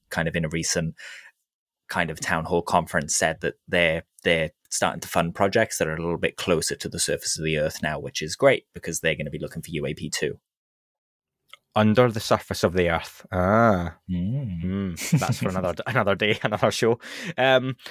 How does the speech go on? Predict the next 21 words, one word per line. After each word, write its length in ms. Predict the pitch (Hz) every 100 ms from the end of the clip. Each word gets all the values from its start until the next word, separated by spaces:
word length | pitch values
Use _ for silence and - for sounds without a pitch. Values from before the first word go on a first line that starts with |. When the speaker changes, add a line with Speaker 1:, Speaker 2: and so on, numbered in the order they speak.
| - 120 -
Speaker 2:
staying 320 | - 160 160
with 80 | 156
the 80 | 135
U 140 | 120 117
K 180 | 131
theme 260 | 117 120 123
quickly 380 | - - - 147
before 300 | 131 117 113
we 80 | 107
move 180 | 110 104
on 260 | 107 98 -
to, 340 | 110 101 98
to 360 | - 101 95 90 -
back 180 | 104 -
to 100 | 104
the 60 |
U 120 | 101
S. 300 | 101 104 - - - - -
Um, 260 | 107 107
the 360 | 104 110 110 107 _ -
Guardian 600 | 117 120 127 151 175